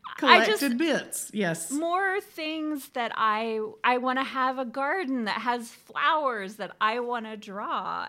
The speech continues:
Speaker 1: and
Speaker 2: Yeah.
Speaker 1: paint. And so
Speaker 2: Mm-hmm.
Speaker 1: it's like, I just kinda get that more when you look at books about artist
Speaker 2: Yeah.
Speaker 1: studios and their homes and their gardens and all, you can see that they're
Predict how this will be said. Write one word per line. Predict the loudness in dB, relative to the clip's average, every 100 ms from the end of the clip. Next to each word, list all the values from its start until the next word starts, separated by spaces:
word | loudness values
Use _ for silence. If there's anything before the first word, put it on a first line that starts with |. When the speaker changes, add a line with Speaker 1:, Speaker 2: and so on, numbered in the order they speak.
| -6
Speaker 1:
and | -6 -4 -4 -2
Speaker 2:
Yeah. | -2 -4 -10 -20 _
Speaker 1:
paint. | -18 -8 -6 -6 -8 -10 -12 -12 -8
And | -8 -6 -8 -10 -4 -2
so | 0 0
Speaker 2:
Mm-hmm. | 0 -4 -18 -16
Speaker 1:
it's | -6
like, | 2
I | 2
just | 2 -4 -8
kinda | -10 -8 -4 -6 -8
get | -10 -10 _
that | 0 4 2
more | 0 -6 -6 -6 -6
when | -8
you | -8 -8
look | -8 -6
at | -8 -8 -6
books | -8 -6 -12
about | -4 -2 -2
artist | -4 -6 -8 -10 -8
Speaker 2:
Yeah. | -4 -2
Speaker 1:
studios | 0 -2 -4 -6 -10
and | -10
their | -10
homes | -8 -8 -6 -8 -8 -8
and | -8
their | -10
gardens | -8 -8 -6 -6 -8 -8 -10
and | -8
all, | -8
you | -8
can | -10 -12
see | -12 -14 -10 -8
that | -8 -6
they're | -6 -4